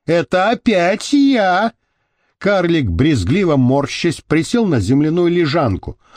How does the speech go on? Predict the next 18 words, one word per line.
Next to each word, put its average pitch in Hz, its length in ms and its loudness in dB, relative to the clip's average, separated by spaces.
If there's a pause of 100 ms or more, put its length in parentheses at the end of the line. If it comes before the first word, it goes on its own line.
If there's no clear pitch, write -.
(100)
ложе 113 400 2
схимника, 165 680 -2 (220)
прикрытую 214 560 0
какой-то 185 400 -2
рванью. 98 480 -2 (800)
Только 190 460 -2
не 226 160 0
нужно 175 480 0
мне 180 220 0
тут 247 400 -2
устраивать 185 720 -2
театр, 170 640 -2 (400)
выпячивая 151 800 0
свою 151 500 0 (140)
исключительность. 156 1400 -2 (720)
Я 170 240 2
не 180 160 0
покушаюсь 185 1120 -4